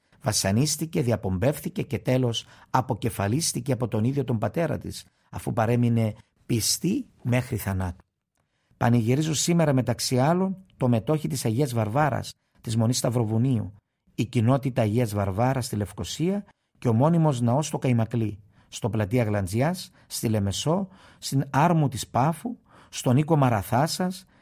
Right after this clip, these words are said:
και στην κατεχόμενη Βατιλή. Ιδιαιτέρως ευλαβούνται τα μέλη της Εθνικής Φρουράς, τη Μεγαλομάρτυρα Βαρβάρα,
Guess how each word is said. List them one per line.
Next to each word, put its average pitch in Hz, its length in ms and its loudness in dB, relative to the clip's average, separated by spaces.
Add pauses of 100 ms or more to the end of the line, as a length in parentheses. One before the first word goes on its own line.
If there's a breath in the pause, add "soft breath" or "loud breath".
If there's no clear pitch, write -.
(140 soft breath)
και 127 100 -4
στην 117 180 -2
κατεχόμενη 110 580 0
Βατιλή. 95 480 -4 (500)
Ιδιαιτέρως 113 720 0
ευλαβούνται 120 540 0
τα 110 160 0
μέλη 117 200 2
της 107 120 -8
Εθνικής 104 360 -6
Φρουράς, 113 480 -4 (300 loud breath)
τη 120 120 0
Μεγαλομάρτυρα 120 760 2
Βαρβάρα, 135 580 0